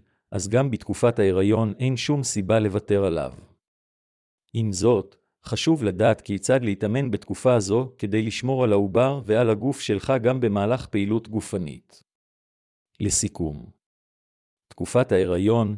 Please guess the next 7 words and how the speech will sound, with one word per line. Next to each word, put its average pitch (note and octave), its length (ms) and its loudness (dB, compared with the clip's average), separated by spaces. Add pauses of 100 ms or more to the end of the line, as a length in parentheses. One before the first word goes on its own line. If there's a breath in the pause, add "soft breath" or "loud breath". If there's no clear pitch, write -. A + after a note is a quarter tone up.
היא G#2 140 0
אחת C#3 240 -2
התקופות C3 600 -2
הכי D3 240 -2
מורכבות B2+ 560 0
בחיים G#2+ 420 -2
שלנו. D2 460 -6